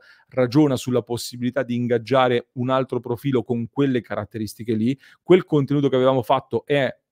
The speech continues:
ancora oggi assolutamente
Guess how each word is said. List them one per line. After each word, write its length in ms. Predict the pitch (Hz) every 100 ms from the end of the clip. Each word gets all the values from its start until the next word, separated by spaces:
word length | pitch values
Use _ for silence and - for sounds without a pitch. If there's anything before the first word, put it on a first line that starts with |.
| -
ancora 600 | 120 123 143 139 131 131
oggi 400 | 131 117 113 117
assolutamente 1200 | 131 135 - 127 120 127 135 127 131 120 113